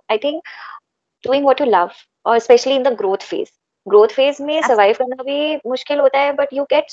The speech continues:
Speaker 1: so many ideas कि चलो ये भी करते हैं, ये भी ट्राई करते हैं, वो भी ट्राई करते हैं। So the limit is endless, no?
Speaker 2: Yes,
Speaker 1: So
Speaker 2: absolutely।
Speaker 1: it's lovely।
Speaker 2: People, there is a class of people, a quality readers होते हैं,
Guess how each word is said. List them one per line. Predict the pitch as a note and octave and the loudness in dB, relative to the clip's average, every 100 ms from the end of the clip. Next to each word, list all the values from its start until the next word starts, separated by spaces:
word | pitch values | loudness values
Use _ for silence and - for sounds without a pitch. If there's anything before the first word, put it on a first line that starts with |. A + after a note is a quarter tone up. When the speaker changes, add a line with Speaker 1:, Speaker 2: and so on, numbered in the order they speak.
| - | 2
Speaker 1:
so | C4+ C#4+ | 4 4
many | D4 D#4 | 0 -2
ideas | A3 G#3+ C4 C4+ | -2 2 0 0
कि | - | -6
चलो | D4 | -2
ये | C4 G#3+ | 2 4
भी | A3+ | 2
करते | A3 G3+ G#3+ | -4 -4 -2
हैं, | A3 | 0
ये | G#3+ | 0
भी | |
ट्राई | G#3+ A3 G#3 | 0 0 0
करते | G3+ G3 | -2 -2
हैं, | G#3 | -2
वो | |
भी | G#3 | 0
ट्राई | A#3 G#3+ | 2 2
करते | G3+ G3 G#3 | 2 -2 -4
हैं। | |
So | - - - D4 | -6 -14 -10 0
the | G4 C4 | 2 4
limit | G#3+ C4 | 4 4
is | F#4 | 2
endless, | C#4 G3 G#4 - - - _ _ | 2 2 0 0 -10 -20 _ _
no? | A#3+ C4 - - B3 | -4 -4 -6 -6 -2
Speaker 2:
Yes, | - D4+ | -2 0
Speaker 1:
So | |
Speaker 2:
absolutely। | F4 A4+ - - - _ _ E4+ | -2 0 -4 -6 -20 _ _ -20
Speaker 1:
it's | - _ A#3+ | -20 _ -2
lovely। | G#3 - - - - | -2 -4 -12 -8 -6
Speaker 2:
People, | C4 A#3 - _ - | -4 -6 -8 _ -2
there | C#4+ F4+ | 0 2
is | A4 | 2
a | |
class | F4 C#4 | 2 0
of | D4+ | -6
people, | A#3 B3 | -8 -6
a | - - | -6 0
quality | B3 A3+ A3+ D#4+ F4+ D4 _ _ B3+ | 0 0 -2 -2 -2 -6 _ _ -6
readers | C4+ C#4 C#4+ | 2 4 4
होते | B3 - | -4 -6
हैं, | G#3+ | -8